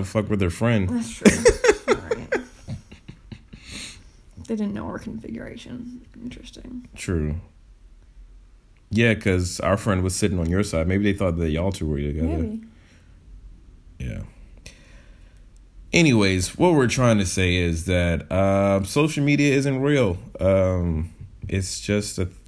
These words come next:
Speaker 1: platform that people use to promote and share and follow and, you know,
Speaker 2: Can we go
Speaker 1: it's
Speaker 2: back to regular problems?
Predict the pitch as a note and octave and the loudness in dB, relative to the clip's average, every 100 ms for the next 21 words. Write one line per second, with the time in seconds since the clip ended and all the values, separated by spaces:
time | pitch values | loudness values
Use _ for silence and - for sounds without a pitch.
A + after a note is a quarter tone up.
0 | - - G#2+ - G#2+ G2+ G#2 G2 - G2+ | -14 -2 -2 -2 -2 -2 0 -2 -2 -6
1 | - F#2 F2 G2+ A2 A2 - - E2 F#2 | -4 -4 0 2 2 0 -6 -4 0 2
2 | G#2 - - C#2+ - A#1+ - G#1+ G#1+ - | 2 -2 -6 -4 -4 -6 -8 -8 -6 -4
3 | F#2 G2 G#2+ G#2 E2 D#2+ D#2+ - - G2+ | 0 0 0 0 -4 -6 -10 -10 -6 -2
4 | G2 G2+ G#2 A#2 F#2+ D#2+ F2 E2 - - | 0 0 0 0 -2 -4 -6 -8 -10 -20
5 | - - - - B2 C#3 D#3+ G#3+ A3 - | -20 -20 -20 -4 -2 0 0 -2 -6 -14
6 | - - - A#3 D4 E4+ E4+ F4 A3+ G3 | -20 -16 -2 0 2 2 0 0 -2 -2
7 | G3 G#3+ G#3+ G#3+ A3 A3 A3 A3 | -2 -2 -2 -4 -4 -4 -2 -4